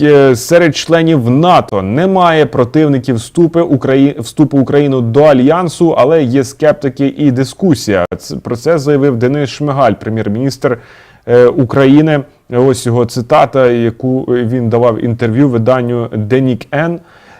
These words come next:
Е, так от, станом на сьогодні, тобто, е, на п'яте жовтня, одинадцять країн вже висловили свою політичну підтримку заявки України на шляху до нато.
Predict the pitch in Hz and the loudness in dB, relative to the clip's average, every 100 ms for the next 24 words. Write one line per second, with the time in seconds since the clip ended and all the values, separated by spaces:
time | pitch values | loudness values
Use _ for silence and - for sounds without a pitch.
0 | - 139 143 139 135 - _ _ _ _ | -2 4 6 6 4 0 _ _ _ _
1 | _ - 147 156 175 - - 175 165 156 | _ -8 -4 0 0 0 0 2 2 0
2 | 143 - 139 185 185 175 131 139 113 131 | 0 0 2 4 2 0 0 -2 0 -2
3 | 123 127 123 120 127 127 139 117 123 117 | -2 -2 0 2 0 0 2 2 0 0
4 | 165 196 - 156 - 135 156 160 139 117 | 0 0 -2 -2 0 2 4 4 2 0
5 | 120 - 127 131 143 117 123 143 117 156 | -4 -2 0 0 0 0 2 2 2 0
6 | - 135 113 117 113 - 120 117 127 131 | 0 -2 0 0 0 -2 -2 -2 0 0
7 | 120 139 117 120 120 117 147 165 151 160 | 0 -2 -2 -8 -6 -6 -4 -4 -2 -2
8 | 139 - _ - 101 135 143 147 123 - | -2 -8 _ -10 -2 2 4 4 2 -4
9 | 120 - 113 135 147 131 120 139 143 - | -6 -6 -2 0 0 0 0 -2 -2 -2
10 | 127 - 113 120 131 160 175 | -4 -2 0 2 2 0 0